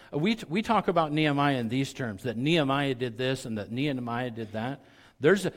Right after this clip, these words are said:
he is always talking in the plural.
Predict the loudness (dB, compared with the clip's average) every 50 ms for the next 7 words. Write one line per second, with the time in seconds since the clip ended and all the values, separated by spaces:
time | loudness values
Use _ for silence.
0 | -10 -16 -4 2 4 4 4 4 2 0 0 0 -2 0 4 6 6 6 6 4
1 | 2 0 0 0 0 0 0 0 -2 -2 -2 -2 -4 -4 -6 -4 -2 0 0 0
2 | -2 -6